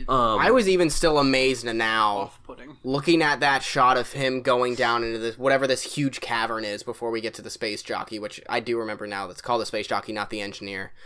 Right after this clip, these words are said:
Speaker 2: um, in this film. But yeah, this, this cavern, it's just, it, it's gorgeous. It's breathtaking as a shot even today. And I was like, "How did they do that in nineteen seventy-nine?" And it makes sense. It's, of course, it's a matte painting, but, like,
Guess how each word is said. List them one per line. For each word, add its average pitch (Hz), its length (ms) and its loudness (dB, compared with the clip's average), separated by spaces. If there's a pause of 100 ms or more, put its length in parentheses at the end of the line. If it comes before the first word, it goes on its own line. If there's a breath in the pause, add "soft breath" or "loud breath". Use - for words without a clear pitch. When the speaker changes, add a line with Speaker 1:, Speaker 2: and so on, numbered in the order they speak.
(280 loud breath)
Speaker 2:
um, 120 320 2
in 107 100 -6
this 104 160 -8
film. 104 340 -6 (1080)
But 127 320 0
yeah, 117 240 -2
this, 131 200 -4
this 147 200 2
cavern, 127 640 2 (600 soft breath)
it's 139 200 0
just, 160 300 0
it, 151 180 2
it's 160 180 0
gorgeous. 180 360 4
It's - 140 -4
breathtaking 170 580 2
as 135 120 2
a 123 60 0
shot 127 340 2
even 135 160 -2
today. 127 360 0
And 123 120 0
I 120 100 4
was 135 140 -2
like, 123 100 -2
"How 185 260 2
did 277 140 2
they 254 120 4
do 165 220 0
that 143 200 4
in 131 80 -4
nineteen 127 580 -2 (340 soft breath)
seventy-nine?" 135 600 2
And 107 180 -2
it 131 120 -4
makes 143 240 0
sense. 143 300 -2
It's, - 120 -14
of - 180 -16
course, 143 220 -2
it's 113 80 -8
a 110 40 -6
matte 117 280 -2
painting, 113 340 -4
but, 120 100 -2
like, 120 240 -2